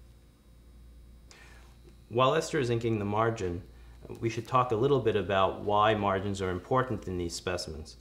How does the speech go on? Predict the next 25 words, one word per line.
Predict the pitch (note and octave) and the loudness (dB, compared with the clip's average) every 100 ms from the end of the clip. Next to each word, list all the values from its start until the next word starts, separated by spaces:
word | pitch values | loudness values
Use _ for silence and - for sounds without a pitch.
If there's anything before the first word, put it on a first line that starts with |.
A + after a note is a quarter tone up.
| - - - - - - | -20 -20 -20 -20 -20 -16
Uh, | F2 | -10
lung | E2+ A2 C#3+ | -2 0 0
specimens | - C3 B2+ B2 B2 | 0 0 0 -2 -2
have | A2+ A2+ G#2 - - - - | -2 -2 -2 -4 -14 -20 -10
the, | G#2+ G#2+ | -6 -2
are | A2+ A2 | 0 2
the | |
result | A2 A2 A#2+ G#2+ | 2 2 2 0
of | F#2 | -2
various | G#2 G#2+ G#2 | 0 0 0
surgical | A2+ G2+ G#2+ F#2+ | -2 -2 -4 -6
procedures. | F2+ - A#2 A2+ C3+ C#3 - - - - - - - | -6 -4 -4 -2 -4 -6 -12 -20 -20 -20 -20 -20 -4
In | A2+ A#2 | 0 4
wedge | B2 B2+ | 4 4
resections, | B2 - B2+ A#2+ - B2 A#2+ - - | 0 2 0 0 -4 -4 -6 -12 -2
there's | A2+ G#2 | 0 0
an | G#2 | 0
intent | G2+ G2+ A#2+ A2+ | -4 -2 -2 0
to | - | -4
remove | G#2 G2+ A#2 A2+ | -4 0 0 2
the | G#2+ | 2
lesion | A2+ A2+ A#2 | 2 0 0
without | G2+ G#2 A#2 A2+ | 0 2 2 2
much | B2 - | -2 -2
peripheral | A2 - A2 G2+ - | -2 0 -2 -2 -6